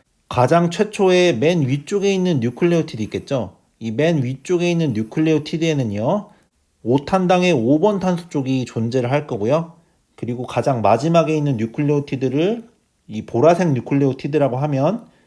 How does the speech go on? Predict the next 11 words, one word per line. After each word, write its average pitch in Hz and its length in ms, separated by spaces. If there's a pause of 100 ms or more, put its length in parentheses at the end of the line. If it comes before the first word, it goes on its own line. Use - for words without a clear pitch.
(400)
이 123 120
보라색 180 460
뉴클레오티드는 156 960 (140)
삼 196 320
번 208 200
탄소에 180 680
오에이치가 151 680
이렇게 143 560
존재를 135 540
할 156 120
겁니다. 101 460